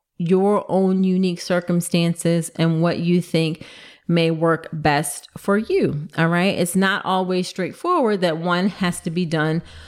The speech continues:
over the other. It should be a discussion and presenting risk and benefits, and then thinking about it in the context of your own health.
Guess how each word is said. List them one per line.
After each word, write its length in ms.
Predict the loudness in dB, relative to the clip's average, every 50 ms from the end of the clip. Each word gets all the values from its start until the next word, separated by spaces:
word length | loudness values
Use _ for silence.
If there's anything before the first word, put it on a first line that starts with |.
| -20 -20 _ _ _
over 480 | 2 2 2 2 0 0 0 0 -2 -4
the 220 | -2 -2 -2 0 2
other. 480 | 0 0 0 -2 -6 -6 -8 -10 -14 -10 -8
It 100 | -6 -6
should 220 | -4 -4 -4 -2
be 100 | 0 0
a 60 | 0
discussion 640 | -2 -2 -6 -4 -2 -2 -2 -2 0 -2 -2 -2 0
and 160 | -2 -2 -2
presenting 560 | -2 -2 -2 0 0 0 0 0 0 0 0 2
risk 440 | 2 2 2 0 -2 -10 -12 _ -10 _
and 160 | -4 -2 0
benefits, 680 | 0 0 0 0 -2 0 0 0 0 0 -2 -8 -14 -14 -18 _ -20 -20 -20 -20 -20 _ _
and 180 | 0 0 2 2
then 160 | 2 0 0
thinking 300 | 0 -2 -2 -2 0 -2
about 260 | 0 0 0 0 0
it 60 | 0 -2
in 80 | -2
the 80 | -4 -4
context 540 | -2 0 0 0 0 0 0 -2 -2 -2 -4
of 120 | -4 -2
your 160 | -2 -2 -2
own 220 | 0 0 -2 -2 -2
health. 420 | 0 0 0 0 0 -4 -12 -14